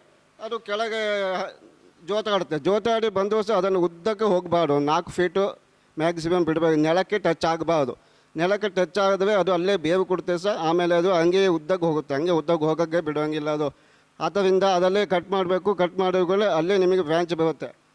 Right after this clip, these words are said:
ಈ ಕೆಳಗೆ ಬಿದ್ದ ಗೂ-, ಬ್ರಾಂಚಲ್ಲಿ ನೀವು ಅಲ್ಲೇ ಬ್ರಾಂಚಲ್ಲಿ ಸಬ್ ಬ್ರಾಂಚ್ ಬರೋಕ್ಕೆ ಬಿಡಬಾರ್ದು. ಮೇಲೆ ವಿಂಗ್ ಇರುತ್ತಲ್ಲ, ಆ ವಿಂಗಲ್ಲಿ ಮೈನಲ್ಲಿ ಮಾತ್ರ ಬ್ರಾಂಚ್ ಬರೋಕ್ಕೆ ಬಿಡಬೇಕು.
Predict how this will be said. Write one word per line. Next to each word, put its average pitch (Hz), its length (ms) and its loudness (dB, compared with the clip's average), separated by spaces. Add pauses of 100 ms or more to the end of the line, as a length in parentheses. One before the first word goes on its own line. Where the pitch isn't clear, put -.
(240)
ಈ 180 40 -14
ಕೆಳಗೆ 202 360 -8
ಬಿದ್ದ 190 240 -12
ಗೂ-, 214 500 -2
ಬ್ರಾಂಚಲ್ಲಿ 196 600 -4
ನೀವು 190 200 0
ಅಲ್ಲೇ 196 300 -2
ಬ್ರಾಂಚಲ್ಲಿ 190 680 -2
ಸಬ್ 180 200 -4
ಬ್ರಾಂಚ್ 202 320 -2
ಬರೋಕ್ಕೆ 180 360 0
ಬಿಡಬಾರ್ದು. 160 640 0 (420)
ಮೇಲೆ 226 340 2
ವಿಂಗ್ 226 360 -2
ಇರುತ್ತಲ್ಲ, 214 480 -4 (520)
ಆ 175 180 -4
ವಿಂಗಲ್ಲಿ 226 600 -6
ಮೈನಲ್ಲಿ 220 500 -4
ಮಾತ್ರ 208 320 -4
ಬ್ರಾಂಚ್ 180 360 -8
ಬರೋಕ್ಕೆ 185 300 -8
ಬಿಡಬೇಕು. 165 540 -10